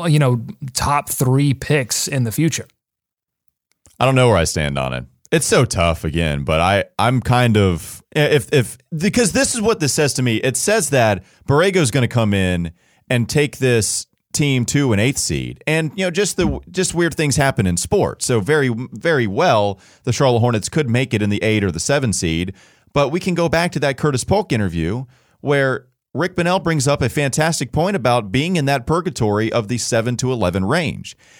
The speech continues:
Speaker 2: And I'm kinda tired of being in that seven and eleven range. I would like to move on from that. And I don't think you see a roster right now that can get out of that.
Speaker 1: And later on in the press conference, he was asked about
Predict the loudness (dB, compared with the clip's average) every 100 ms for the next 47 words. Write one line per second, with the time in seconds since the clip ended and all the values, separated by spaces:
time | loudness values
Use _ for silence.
0 | -4 0 4 2 2 2 2 2 4 2
1 | 2 0 0 0 -2 0 0 0 -4 -6
2 | -6 -10 -10 -10 -14 -16 _ 0 2 2
3 | 0 2 2 2 0 -2 -4 -4 -4 -4
4 | -2 0 -2 -4 -4 -2 0 0 2 0
5 | 0 0 0 0 0 -2 -4 -8 _ -6
6 | -4 -2 -2 0 -2 -4 -6 -18 _ _
7 | _ _ _ -6 -2 0 2 4 4 2
8 | 2 0 0 0 0 2 0 0 2 0
9 | 0 -2 0 0 -2 -6 -4 -2 0 2
10 | 0 -2 -4 -6